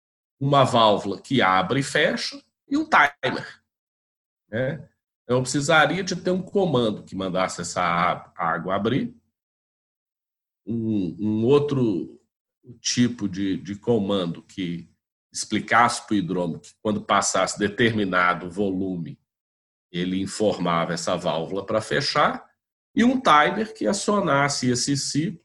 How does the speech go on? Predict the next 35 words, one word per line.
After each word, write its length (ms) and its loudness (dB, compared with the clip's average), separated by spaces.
a 140 -2
cada 260 0
vinte 260 -4
e 60 -12
quatro 340 -4
horas. 420 0
Assim, 280 -8
o 60 -20
conceito 640 2
disso 400 -2
é 40 -2
a 40 -4
coisa 320 -2
mais 400 0
fácil 640 0
e 220 4
o 160 6
equipamento 1000 2
em 140 2
si, 720 -4
assim, 280 -12
não 220 -20
tem 260 -4
nada 380 0
de, 420 -4
é, 720 -14
energia 580 -2
nuclear, 680 -2
né? 220 0
É 100 -6
um 80 -2
negócio 600 0
que 80 -4
trabalha 580 2
com, 400 -4